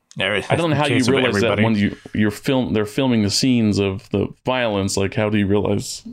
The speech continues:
Speaker 2: how do you not think it's gonna be <laughs> violent?
Speaker 1: Well, the, considering the title of, you know, Teenage Mutant Ninja
Speaker 2: <laughs>
Speaker 1: Turtles.
Speaker 2: Yeah, it could have been bullshit, but
Speaker 1: Yeah, I, I never understood that.
Speaker 2: Yeah, I don't know who financed the movie. I don't know who put up the money, who invested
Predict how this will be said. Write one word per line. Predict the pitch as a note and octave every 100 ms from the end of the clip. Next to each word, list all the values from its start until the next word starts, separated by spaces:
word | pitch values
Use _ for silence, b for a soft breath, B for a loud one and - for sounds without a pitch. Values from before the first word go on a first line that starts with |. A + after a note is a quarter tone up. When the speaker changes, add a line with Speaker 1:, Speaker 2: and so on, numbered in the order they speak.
| B3+
Speaker 2:
how | -
do | G#2
you | G#2
not | G#2+ G#2
think | F#2+ G2
it's | -
gonna | - -
be | - B2+
<laughs> |
violent? | - - - - - - -
Speaker 1:
Well, | A#2+
the, | A2+ A2+ - -
considering | B2 C#3+ C3+ A2+
the | G#2+
title | - B2+ A2+ G#2 G2+
of, | F#2+
you | A2
know, | G#2 G2 F#2+ -
Teenage | - B2 A2 G#2 F#2+ - - B B B
Mutant | D3 G#2+ G2+ G2 G2
Ninja | B2+ C#3 G#2+ F#2+ F2+ -
Speaker 2:
<laughs> |
Speaker 1:
Turtles. | E2+ F2+ F2+ F#2 - - _ B B B B B
Speaker 2:
Yeah, | - G#2+
it |
could | -
have | D#3
been | A#2+ G2
bullshit, | F#2+ F#2+ - G2 F#2+ -
but | -
Speaker 1:
Yeah, | C#3+ A2+
I, | A#2+ C3
I |
never | C#3+ D3
understood | C#3+ B2+ - - A#2
that. | F#2+ F2+ - _
Speaker 2:
Yeah, | C3 D3
I |
don't | A3
know | G#3+
who | F3+
financed | - C3+ E3 C#3 G2+ -
the | G2
movie. | F#2+ F#2+ G2 A2+ - _ -
I |
don't | B2+
know | D3+ C3+
who | C3 A#2+ -
put | - A2+
up | G#2+
the | -
money, | G2+ G2+
who | A#2+ A#2
invested | G2+ G2+ G2+ F#2+ G2